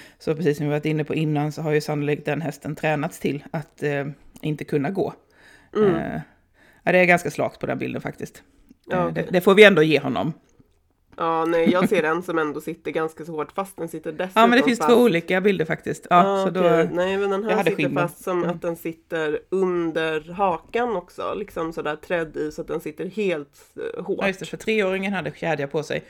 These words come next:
Speaker 1: Så om du har en brun häst så är det nog, eh,
Speaker 2: Det är den
Speaker 1: den.
Speaker 2: bruna hästen
Speaker 1: Ja.
Speaker 2: som jag ser nu.
Speaker 1: Precis.
Speaker 2: Och där är ju den, ja, men trädd genom grimman. Så den sitter
Speaker 1: Mm.
Speaker 2: liksom som en kedja
Speaker 1: Ja.
Speaker 2: under, fast det är ett rep. Men den sitter ju
Speaker 1: Mm.
Speaker 2: helt spänd.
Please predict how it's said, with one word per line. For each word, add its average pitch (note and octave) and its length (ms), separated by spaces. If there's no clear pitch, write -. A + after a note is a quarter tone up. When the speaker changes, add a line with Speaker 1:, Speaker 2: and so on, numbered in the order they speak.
Speaker 1:
Så D#3 180
om D#3 80
du D#3 120
har D#3 140
en D3+ 80
brun E3 240
häst - 220
så - 120
är - 140
det - 80
nog, - 280
eh, - 160
Speaker 2:
Det F#3+ 120
är F#3+ 80
den F3+ 100
Speaker 1:
den. F3 100
Speaker 2:
bruna E3+ 440
hästen E3 320
Speaker 1:
Ja. D3+ 60
Speaker 2:
som - 120
jag - 120
ser D3 260
nu. D#3+ 280
Speaker 1:
Precis. C#3 200
Speaker 2:
Och E3 120
där E3+ 500
är D#3+ 160
ju C#3+ 180
den, C3 360
ja, - 60
men E3 140
trädd D3+ 320
genom D3 400
grimman. D#3 480
Så - 100
den D#3+ 100
sitter D#3+ 180
Speaker 1:
Mm. D3 140
Speaker 2:
liksom E3 240
som F3 320
en D3+ 100
kedja C3+ 600
Speaker 1:
Ja. D3 120
Speaker 2:
under, A2+ 340
fast E3+ 160
det C3+ 80
är B2 40
ett - 180
rep. D#3+ 240
Men D#3+ 140
den D3+ 100
sitter D#3 180
ju D3+ 60
Speaker 1:
Mm. C3+ 120
Speaker 2:
helt C3 220
spänd. - 460